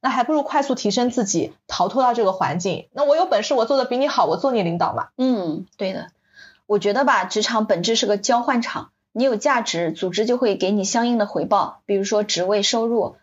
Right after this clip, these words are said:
Speaker 2: 组织给你回报，你才会继续贡献价值，对吧？
Speaker 1: 嗯。
Speaker 2: 你不可能是无条件奉献的，除了老板创业除外，因为他可以忍受暂时的零收入。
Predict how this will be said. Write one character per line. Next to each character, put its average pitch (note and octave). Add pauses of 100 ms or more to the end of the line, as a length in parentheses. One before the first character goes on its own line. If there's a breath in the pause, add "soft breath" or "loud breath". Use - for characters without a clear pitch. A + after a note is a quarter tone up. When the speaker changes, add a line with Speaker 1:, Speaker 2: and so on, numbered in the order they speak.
(120)
Speaker 2:
组 G#3+
织 B3
给 B3
你 B3
回 F#3
报， G#3
你 G#3
才 G3
会 A#3
继 B3+
续 A#3+
贡 A#3+
献 A3
价 A3
值， F3
对 F#3
吧？ D3+ (160)
Speaker 1:
嗯。 G#3+
Speaker 2:
你 G#3
不 A#3
可 A3+
能 F#3+
是 G3
无 F#3
条 F#3+
件 G#3
奉 A#3
献 F#3
的， A3 (320)
除 -
了 C4+
老 G#3+
板 G3+
创 A#3
业 G#3+
除 D#3+
外， D#3 (260)
因 G3+
为 G3+
他 A3+
可 A3+
以 G#3
忍 E3+
受 G3+
暂 A#3
时 -
的 F#3
零 E3
收 E3+
入。 E3